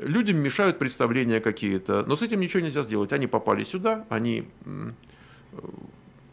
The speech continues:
начали ориентироваться и так далее. Безусловно, в такой ситуации, когда человек приезжает, он потерян, безусловно, к-, кардинальную, э, роль играет то, м, кого он слушает, чьим советам он следует.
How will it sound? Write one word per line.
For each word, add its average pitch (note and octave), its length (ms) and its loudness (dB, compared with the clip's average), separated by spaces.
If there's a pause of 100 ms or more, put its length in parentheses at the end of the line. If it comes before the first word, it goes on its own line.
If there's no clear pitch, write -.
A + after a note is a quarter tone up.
(240)
начали A#2+ 600 0
ориентироваться D3 720 4
и - 20 0
так C3+ 140 0
далее. A2 260 2
Безусловно, E3 880 0
в - 60 -18
такой C3+ 260 0
ситуации, B2+ 460 0
когда G#2+ 240 -2
человек - 240 -8
приезжает, A#2 360 0
он G#2 120 0
потерян, A2+ 540 -2 (480)
безусловно, C3 720 2 (100)
к-, - 180 -16
кардинальную, C3+ 760 0
э, B2 460 -4
роль F3+ 200 6
играет C3 440 2 (220)
то, E3 420 2
м, A#2+ 240 -4
кого C#3 280 4
он B2 120 0
слушает, D3+ 460 -2
чьим C3 240 -4
советам A2 460 2
он A2 80 0
следует. B2+ 500 0